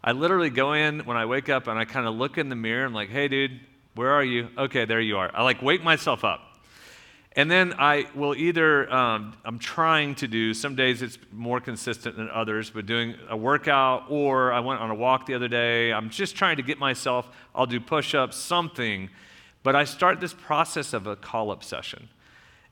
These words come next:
And I call myself up and into my identity as a son of the Most High God. And I do it every single day. And it kinda goes like this. Uh, "Lord, morning. I am so sleepy. Wake me up. Okay, here I am. Okay. Uh, Lord,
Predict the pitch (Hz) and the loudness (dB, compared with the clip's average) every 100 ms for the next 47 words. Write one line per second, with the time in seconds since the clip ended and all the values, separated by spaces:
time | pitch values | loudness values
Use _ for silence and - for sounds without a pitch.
0 | - 120 117 - - 160 170 160 - 139 | -6 -4 -4 -4 -2 -2 0 -2 0 -2
1 | - - 135 147 143 110 - 127 131 107 | -4 -4 -2 -2 -4 -8 -8 -8 -8 -8
2 | 104 95 90 82 90 87 73 - _ _ | -4 -4 -4 -6 -8 -8 -12 -18 _ _
3 | _ - 104 98 - 104 98 95 87 90 | _ -10 -8 -8 -8 -6 -6 -6 -8 -10
4 | - 87 82 76 78 - _ _ _ 104 | -8 -8 -6 -8 -10 -14 _ _ _ -6
5 | 110 127 117 110 113 107 101 90 82 82 | -4 -4 -4 -6 -6 -8 -10 -10 -10 -8
6 | 82 101 - 131 117 107 90 80 - - | -8 -10 -6 -6 -4 -6 -6 -10 -14 -20
7 | - - _ - - - - _ _ _ | -20 -20 _ -20 -20 -20 -20 _ _ _
8 | _ _ - 107 107 107 131 135 123 139 | _ _ -6 -4 -4 -4 -2 -2 -2 -2
9 | 120 117 - - 117 127 117 113 - 139 | -2 -4 -10 -12 -6 -4 -4 -4 -4 -2
10 | 160 - 135 123 120 113 127 151 156 143 | -2 -4 -6 -6 -6 -4 -6 -6 -6 -4
11 | 165 160 131 143 131 110 101 131 120 90 | -4 -2 -2 -2 -2 -2 -4 -4 -2 -4
12 | - - _ _ - - 123 123 113 110 | -6 -20 _ _ -20 -8 -2 0 0 -2
13 | 107 127 156 180 | -4 0 0 0